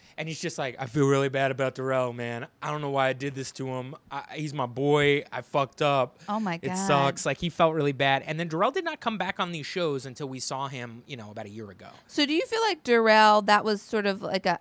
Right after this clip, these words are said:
Speaker 2: a mental breaking moment for Darrell when he didn't come back 'cause he was embarrassed by his behavior?
Speaker 1: I, I think, yeah, and he was kinda fu-, he was, like, fucking over it. He's probably starting a family, too. You never know. But he's
Speaker 2: That,
Speaker 1: back, which
Speaker 2: I
Speaker 1: is
Speaker 2: love
Speaker 1: lovely.
Speaker 2: Darrell.
Speaker 1: Yeah.
Speaker 2: I love seeing him tonight. Um,
Speaker 1: All right, so let's see what happens in these eliminations.
Speaker 2: Brad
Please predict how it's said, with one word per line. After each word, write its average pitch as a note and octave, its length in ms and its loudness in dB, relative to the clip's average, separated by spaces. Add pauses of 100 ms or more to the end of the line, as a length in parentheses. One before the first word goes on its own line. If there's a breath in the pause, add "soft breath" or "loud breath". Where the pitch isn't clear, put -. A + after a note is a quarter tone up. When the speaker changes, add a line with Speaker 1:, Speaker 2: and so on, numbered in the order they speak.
Speaker 2:
a F#3 120 4
mental F#3+ 640 0
breaking F#3+ 500 -2
moment B3 340 0
for C4 140 0
Darrell C4 260 4
when A#3 100 2
he G3+ 100 0
didn't G3+ 220 -4
come G3 180 -2
back F#3 220 4
'cause G3 120 -10
he G#3 80 -4
was F#3 100 -2
embarrassed F3+ 400 0
by G3 120 -2
his F#3 120 -2
behavior? F#3 500 -2
Speaker 1:
I, D4+ 60 0
I D4+ 60 0
think, C4 320 -2
yeah, E3+ 240 2
and D#3 80 0
he D#3 40 -2
was D3 120 -4
kinda C#3+ 160 -2
fu-, - 280 -4
he D3+ 140 -6
was, C3+ 160 -4
like, C3 140 -6
fucking A#2+ 340 -6
over A2+ 300 -8
it. - 20 -12
He's E3+ 100 -12
probably G#3 200 0
starting A#2+ 320 -4
a G2+ 40 -14
family, G2+ 420 -16
too. - 200 -14
You F#2+ 140 -14
never G2+ 200 -14
know. G2 220 -16 (140)
But G3+ 80 2
he's F#3+ 60 4
Speaker 2:
That, F#3+ 60 4
Speaker 1:
back, D4 300 6
which G#3 80 6
Speaker 2:
I G#3+ 40 6
Speaker 1:
is G#3+ 40 4
Speaker 2:
love A3 100 10 (100)
Speaker 1:
lovely. F#3+ 40 -6
Speaker 2:
Darrell. F#3+ 560 8
Speaker 1:
Yeah. G3 80 6
Speaker 2:
I - 20 6
love G#3 240 4
seeing A3 360 -2
him G#3 140 -2
tonight. A3+ 720 0 (120)
Um, F#3 560 2
Speaker 1:
All G3+ 220 -2
right, E3 100 2
so G#3 80 -2
let's D4+ 180 -6
see E4+ 80 -2
what C4 120 0
happens D#3+ 320 0
in C3 100 -10
these A#2 480 -10
eliminations. B2+ 920 -10
Speaker 2:
Brad B3 340 8